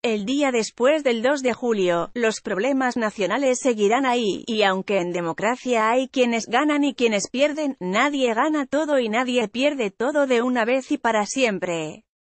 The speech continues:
El día después de las elecciones las mayorías, seguramente necesitarán a las minorías para enfrentar los grandes problemas que aquejan a nuestra sociedad, aseguró Lorenzo Córdoba, presidente del ine. Recibimos con gusto arroba Laura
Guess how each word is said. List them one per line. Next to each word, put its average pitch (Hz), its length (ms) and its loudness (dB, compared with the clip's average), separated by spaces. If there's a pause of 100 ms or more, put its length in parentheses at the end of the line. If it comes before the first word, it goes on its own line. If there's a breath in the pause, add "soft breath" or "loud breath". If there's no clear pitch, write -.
(480)
El 214 220 -2
día 269 280 0
después 254 500 0
de 247 120 2
las 220 180 0
elecciones 233 680 -2
las 214 220 0
mayorías, 240 840 0
seguramente 254 880 0
necesitarán 247 720 0
a 247 60 2
las 226 180 0
minorías 247 680 -2
para 254 220 0
enfrentar 220 560 -2
los 262 220 -2
grandes 330 440 -2
problemas 269 640 0
que 254 140 0
aquejan 277 540 2
a 247 80 2
nuestra 220 400 -2
sociedad, 202 680 0
aseguró 196 600 0
Lorenzo 247 540 0
Córdoba, 294 680 0
presidente 220 840 0
del 214 200 -2
ine. 269 420 2
Recibimos 233 840 0
con 214 220 -2
gusto 302 340 -2
arroba 233 460 2
Laura 180 600 -2